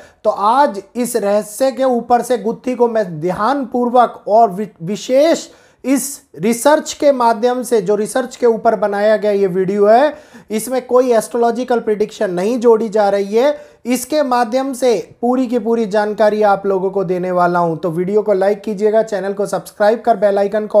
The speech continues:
all पे कीजिएगा, ताकि आने वाली महत्वपूर्ण जानकारी आप लोगों को हमारे चैनल के माध्यम से उपलब्ध होती रहे और आप भी इस चैनल का सब्सक्राइब करके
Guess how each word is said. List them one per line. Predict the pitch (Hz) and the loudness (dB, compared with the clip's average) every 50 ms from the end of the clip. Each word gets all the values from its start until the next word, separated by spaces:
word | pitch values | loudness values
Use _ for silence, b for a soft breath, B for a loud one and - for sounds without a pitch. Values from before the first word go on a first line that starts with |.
| 196 202 | 6 6
all | 220 226 233 233 | 4 4 2 0
पे | 247 233 | -4 -4
कीजिएगा, | 233 240 233 214 190 233 233 226 240 233 220 165 - B B B B B B B | -4 -4 -8 -8 -4 -2 -2 0 4 4 4 4 2 B B B B B B B
ताकि | 202 196 208 202 - 240 226 - - | 0 0 0 -2 -4 -10 -10 -10 -10
आने | 175 175 180 185 214 240 | -8 -6 -4 -2 -2 0
वाली | 247 254 247 247 240 247 226 | 4 4 4 4 2 -2 -4
महत्वपूर्ण | 208 196 185 196 196 196 - - 240 240 254 285 277 254 | -4 -2 -2 -4 -4 -6 -8 -4 -2 -2 0 -2 -2 -2
जानकारी | 214 247 240 240 240 240 240 233 233 240 233 208 - - | 0 0 0 0 -2 0 2 2 2 2 0 -2 -4 -4
आप | 160 170 190 208 214 - | -2 0 2 2 0 0
लोगों | 220 214 214 202 220 220 | 0 0 2 2 0 2
को | 220 226 | 2 2
हमारे | 208 190 180 180 180 185 190 | 2 2 0 -2 -2 -4 -4
चैनल | 175 - 180 170 190 208 | -4 -4 -6 -4 -4 -6
के | 196 - 220 | -4 -4 -4
माध्यम | 202 202 202 196 180 185 208 202 208 | -2 -2 -4 -4 -2 -4 -6 -6 -4
से | - 214 208 | -2 -2 0
उपलब्ध | 185 170 165 170 185 185 196 185 151 143 | 0 0 0 0 0 0 0 0 -2 -2
होती | 151 160 160 - 214 214 | -2 -2 -2 -2 0 2
रहे | 226 233 247 285 285 B B B B B B 165 | 4 4 4 4 0 B B B B B B 0
और | 185 214 214 | 2 2 2
आप | 208 190 190 202 220 254 240 254 269 | 0 -2 -2 0 2 2 2 0 -2
भी | 285 269 240 185 - B B B B - | -2 0 0 -2 -4 B B B B -4
इस | 240 233 240 - | -4 -4 -4 -6
चैनल | - 247 233 233 240 269 277 240 | -4 -2 -2 -2 -2 -4 -6 -2
का | 277 269 262 247 233 233 - _ _ _ _ - | 0 2 2 2 0 -2 -8 _ _ _ _ -8
सब्सक्राइब | - - 214 214 - - - - 254 254 285 302 233 - | -2 0 0 0 -2 -4 -2 2 2 2 2 2 0 2
करके | 269 247 240 247 254 233 | 2 2 2 2 2 0